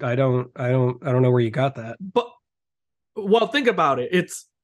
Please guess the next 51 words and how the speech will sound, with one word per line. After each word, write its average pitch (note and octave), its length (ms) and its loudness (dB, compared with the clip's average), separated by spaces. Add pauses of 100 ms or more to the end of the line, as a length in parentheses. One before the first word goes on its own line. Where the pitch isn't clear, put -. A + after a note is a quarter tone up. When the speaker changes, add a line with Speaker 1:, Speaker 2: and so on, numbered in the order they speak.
(100)
Speaker 2:
she's G#3 280 -4
named A3+ 260 2
Juliet F3 500 0
because E3+ 260 -6
it's E3+ 120 -8
her D#3+ 140 0
mom's D#3+ 360 0
favorite D3+ 440 -2
play, F3 340 -2
and A#2+ 100 -6
her C3+ 120 0
mom's E3+ 300 -2
also D3 240 -6
committed B2 420 -8
suicide. - 600 -10 (140)
Speaker 1:
Oh, G#3 640 4
I D#3+ 120 2
see D#3+ 180 2
what C#3 120 2
you're C3+ 80 -2
saying. A#2+ 380 -2
Okay. A2 480 -2 (380)
Yeah, E3 200 4
that E3+ 60 4
makes D#3 200 2
sense. A#2 460 -10 (220)
But, F#3 80 4
I F#3 40 6
mean, F#3 100 6
obviously F3 440 4
they D#3 100 6
can't A3+ 140 4
Speaker 2:
And C4 120 4
Speaker 1:
be D3+ 100 4
Speaker 2:
the G3+ 100 2
guy D#3 260 4
Speaker 1:
star-crossed D3 280 4
Speaker 2:
said, D#3+ 100 2
Speaker 1:
lovers C#3+ 260 4
Speaker 2:
"Oh, E3 60 2
Speaker 1:
'cause D#3 100 4
they C#3 60 -2
Speaker 2:
it's D3 80 0
Speaker 1:
don't D3+ 80 4
Speaker 2:
not D3+ 60 4
Speaker 1:
even C#3+ 120 2
Speaker 2:
per-" C#3+ 40 0
Speaker 1:
know C#3+ 80 0
what C3 100 -4
stars C#3+ 460 -4
are. G2+ 240 -14